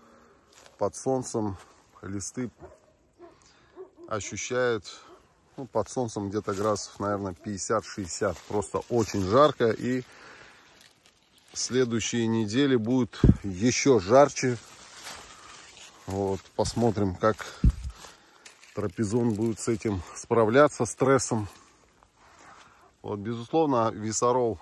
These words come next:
свою роль играет в этом. У меня была соседняя плантация, я ее показывал. Один раз он ее обработал висоролом и запустил.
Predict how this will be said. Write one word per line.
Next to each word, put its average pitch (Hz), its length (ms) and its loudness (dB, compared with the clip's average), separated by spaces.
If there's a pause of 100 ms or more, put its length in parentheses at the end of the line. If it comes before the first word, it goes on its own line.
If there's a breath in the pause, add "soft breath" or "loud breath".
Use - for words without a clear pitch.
(100)
свою 110 400 -4
роль 107 260 -2
играет 127 440 0
в 120 80 -2
этом. 113 320 -4 (2500 loud breath)
У 117 60 -8
меня 143 260 -2
была 139 240 0
соседняя 131 580 -6
плантация, 127 640 2
я 113 200 2
ее 113 180 0
показывал. 120 720 2 (1500 soft breath)
Один 127 440 -4
раз 131 300 0
он 117 160 -6
ее 117 220 -4
обработал 110 680 -2
висоролом 123 760 0
и 139 300 0 (140)
запустил. 101 920 -4